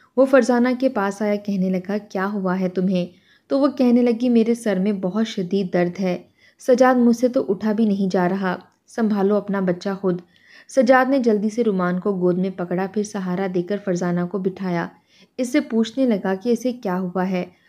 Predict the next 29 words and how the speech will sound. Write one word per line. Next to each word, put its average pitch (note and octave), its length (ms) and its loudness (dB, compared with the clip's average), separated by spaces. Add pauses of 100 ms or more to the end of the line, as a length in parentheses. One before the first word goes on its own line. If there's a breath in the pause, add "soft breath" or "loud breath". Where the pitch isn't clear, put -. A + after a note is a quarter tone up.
(200 soft breath)
तो C4+ 80 4
वो C#4 140 2
रोने F#3+ 280 4
लगी F3 520 -2
और F#3+ 140 -2
कहने F#3+ 360 -4
लगी F#3+ 260 -2
कि G#3 120 -4
"तुम्हारी F#3+ 400 -2
माँ F3 240 0
ने G3 140 -2
मेरी F#3+ 300 -4
आज F#3 300 -4
बहुत F#3+ 200 -2
बेइज्जती F#3 460 0
की F3+ 280 0
है F3+ 260 0 (400 loud breath)
और A#3+ 140 6
मेरे A#3+ 260 8
सर G#3 240 -2
में G3 180 0
डिप्रेशन F#3+ 500 0
की G#3+ 160 0
वजह F#3 280 2
से F#3 120 -4
इतना A#3+ 400 -2
दर्द G3+ 360 0
उठा F3+ 220 0
है F#3+ 300 -2